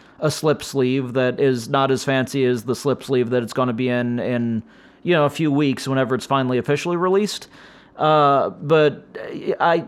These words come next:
you know, like, there's C Ds here, uh, so I don't know what, I don't know what the difference is. I don't know what the supply chain issue is. Maybe it's on vinyl. Maybe it's on the vinyl because both Taylor Swift and Adele decided they needed to release albums.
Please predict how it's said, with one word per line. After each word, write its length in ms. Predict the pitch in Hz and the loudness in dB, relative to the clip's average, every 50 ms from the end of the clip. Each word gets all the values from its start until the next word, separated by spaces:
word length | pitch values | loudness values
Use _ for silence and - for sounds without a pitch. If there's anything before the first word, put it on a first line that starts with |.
| - - | -8 -4
you 140 | 160 180 180 | 0 2 2
know, 340 | 147 127 127 131 123 - - - | 4 4 2 2 0 -2 -4 0
like, 220 | 170 160 147 113 | 2 2 2 2
there's 400 | - 185 180 165 143 - - - _ _ - - - | 2 2 2 2 0 -4 -10 -14 _ _ -20 -16 -10
C 220 | - - 196 190 | -4 -2 -2 0
Ds 360 | 170 190 208 196 170 139 - | 0 2 0 0 0 -2 -2
here, 460 | - 139 135 135 139 151 156 - - - - | 0 2 2 4 4 2 2 0 0 0 2
uh, 120 | 165 165 | 2 2
so 160 | - - 185 | 6 6 6
I 100 | 180 196 | 8 8
don't 180 | 180 185 208 170 | 8 6 4 6
know 180 | 185 214 202 | 6 6 6
what, 360 | 180 170 170 - - - - - | 6 6 4 4 2 0 0 0
I 220 | 185 170 175 165 170 | 2 2 4 6 6
don't 160 | 180 175 170 | 4 4 4
know 80 | 175 170 | 4 2
what 160 | 175 170 175 | 2 2 0
the 80 | 180 | 0
difference 420 | 156 190 190 - 180 143 139 139 - | 0 0 0 2 0 0 0 -2 -2
is. 300 | - 143 139 139 147 135 | 0 2 4 4 4 4
I 60 | 147 | 2
don't 120 | 143 151 139 | 2 2 2
know 60 | 151 | 2
what 140 | 156 156 151 | 0 0 0
the 100 | 143 139 | -2 -8
supply 340 | - 147 143 147 165 165 165 | -10 -8 -2 2 2 2 2
chain 240 | - 156 131 123 123 | 2 -2 -2 -2 -2
issue 260 | 117 113 135 135 127 | -4 -2 0 0 0
is. 120 | 123 - - - - - - - | 0 -2 -4 -18 -20 -16 -6 0
Maybe 320 | 139 156 165 160 170 170 | 2 2 2 2 2 0
it's 140 | 165 - 170 | 0 2 2
on 220 | 160 160 156 139 | 2 2 2 2
vinyl. 440 | 123 131 156 165 147 123 131 135 - | 2 2 2 2 2 0 0 0 0
Maybe 200 | 135 139 147 147 | 0 0 0 0
it's 140 | 147 143 - | -2 0 0
on 140 | 147 143 139 | -2 0 0
the 80 | 127 113 | -2 0
vinyl 440 | 123 123 135 135 127 120 117 113 - - - - - _ - - | 0 2 2 2 2 0 -2 -4 -6 -16 -20 -20 -20 _ -10 -4
because 300 | 131 135 - 143 131 113 | -2 2 2 2 2 2
both 240 | 113 139 135 131 135 | 2 0 0 0 0
Taylor 300 | - 147 143 131 131 131 | 0 2 2 2 2 0
Swift 380 | - - 143 135 135 131 131 | -2 0 0 2 2 2 0
and 220 | 139 127 127 127 127 | -2 -2 0 0 -2
Adele 380 | 117 92 139 135 135 127 127 | 0 2 2 2 4 4 2
decided 420 | 120 120 110 - 131 123 123 120 113 | 0 0 -2 0 0 0 0 0 -2
they 100 | 127 120 | -2 0
needed 280 | 123 127 120 123 120 | 0 0 0 -2 -2
to 100 | 123 127 | -2 -4
release 320 | 117 117 120 123 120 - - | -2 0 0 0 -2 -2 0
albums. 480 | 127 131 123 117 107 113 117 - - | 0 0 0 0 -4 -4 -4 -8 -12